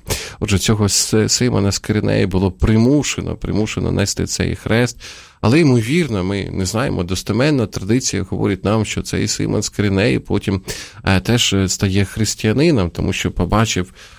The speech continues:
е, Сина Божого, який несе свій хрест, несе покірно, е, іде на місце своєї страти, як це ягня, яко-, якого приносять в жертву. Отже, дорогі друзі, бачимо Ісуса Христа, який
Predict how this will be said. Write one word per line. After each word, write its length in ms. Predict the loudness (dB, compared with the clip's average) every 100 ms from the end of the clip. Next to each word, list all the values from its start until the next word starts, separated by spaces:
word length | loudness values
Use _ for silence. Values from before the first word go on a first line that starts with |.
| _ 0
е, 80 |
Сина 360 | 2 4 4 2
Божого, 500 | 0 -2 -2 0 2
який 380 | 0 0 0 2
несе 360 | 2 0 -2
свій 280 | -2 0 0
хрест, 460 | 0 0 2 0 -2
несе 280 | -2 -2 -2
покірно, 720 | -2 -4 2 4 4 2 0 -2 -12 -14 -18 0
е, 260 | 4 4 2
іде 340 | 0 2 2 2
на 140 | 2
місце 380 | 2 2 0 -2
своєї 500 | 0 0 0 -2 -2
страти, 560 | -2 2 2 2 -2
як 220 | -4 -4 -2
це 220 | 0 0
ягня, 580 | 2 0 2 0 0 0
яко-, 420 | -2 0 0 0 -10 -18 _
якого 340 | -2 2 0
приносять 640 | 0 2 2 2 0 -4 -2
в 140 | 0
жертву. 560 | 2 4 2 0 -10 -8 -8 -10 -12 -16 0
Отже, 260 | 2 2 2
дорогі 240 | 2 2
друзі, 540 | 4 4 4 4 4 2
бачимо 460 | 0 0 0 0
Ісуса 360 | 0 -2 -2 -2
Христа, 420 | 0 -2 0 0
який 500 | -2 0 2 2